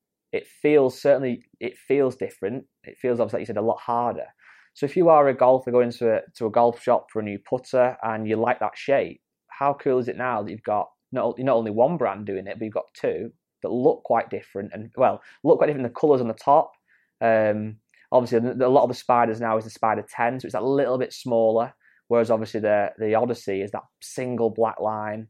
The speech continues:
sorry, single white line on the black, feels that bit firmer. It gives us choice. I, I don't know what message the brands could have told. I do know that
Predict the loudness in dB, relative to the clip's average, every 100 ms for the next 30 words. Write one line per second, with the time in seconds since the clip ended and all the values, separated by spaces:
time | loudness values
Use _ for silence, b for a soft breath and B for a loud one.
0 | _ _ -4 -4 -2 -2 2 2 2 0
1 | -4 -8 -4 -2 -2 -4 _ _ _ _
2 | _ 2 4 4 0 -4 -6 0 2 2
3 | -4 -6 -6 -6 -4 -4 -6 -14 _ b
4 | b b b b _ _ _ -20 -18 -18
5 | -16 -8 -2 0 4 4 4 0 -4 -4
6 | -2 -2 -2 -14 -6 -2 -2 -2 2 4
7 | 4 2 4 4 4 0